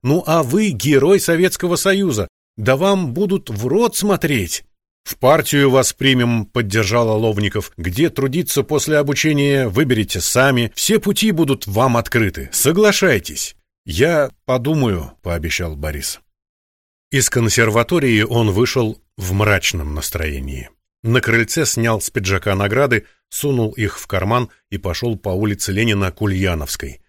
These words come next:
Там он сядет на трамвай. На душе было погано. Поначалу он поверил, у него талант — Оказалось, что консерваторскому начальству нужен не коровка-музыкант,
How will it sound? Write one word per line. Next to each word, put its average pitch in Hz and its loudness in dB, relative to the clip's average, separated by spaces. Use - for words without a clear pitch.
Там 127 0
он 110 -2
сядет 113 -2
на 104 -2
трамвай. 95 -2
На 85 -4
душе 95 -4
было 107 -2
погано. 92 -6
Поначалу 135 0
он 143 2
поверил, 127 0
у 90 -2
него 107 0
талант — 110 0
Оказалось, 120 -2
что - -8
консерваторскому 98 -2
начальству 101 -4
нужен 98 -2
не 104 -2
коровка-музыкант, 98 -4